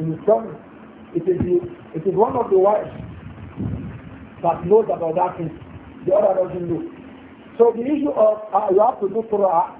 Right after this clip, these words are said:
shouldn't come up. The man has taken the one who will be more useful in that type of work journey. So the only thing is that if she comes, if he comes back,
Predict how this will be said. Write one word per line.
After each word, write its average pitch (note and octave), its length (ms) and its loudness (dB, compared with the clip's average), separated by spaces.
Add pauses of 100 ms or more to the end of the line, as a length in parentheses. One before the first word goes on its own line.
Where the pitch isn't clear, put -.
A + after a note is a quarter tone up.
(100)
shouldn't F3+ 260 -4
come D#3+ 200 -4
up. C#3 80 -10 (1500)
The D#3+ 100 -6
man A3 240 2
has F#3 200 -4
taken G#3+ 280 0
the G3 80 2
one A#3 400 2 (640)
who A#3+ 440 2 (500)
will F3 140 0
be F3 80 6
more G#3 320 4
useful G3+ 400 -4
in E3 240 -6
that F#3+ 240 2
type F3+ 200 0
of D#3+ 120 -2
work E3+ 240 2 (500)
journey. D3 300 -4 (880)
So G#3 100 6
the A3 140 6
only E4+ 160 0
thing C#4+ 320 -2
is G#3+ 60 -2
that A3+ 340 4 (300)
if E3+ 260 2
she A3 160 -6
comes, A#3+ 220 0 (100)
if D#4+ 180 2
he A#3 160 -4
comes A#3 300 -2
back, G#3+ 240 4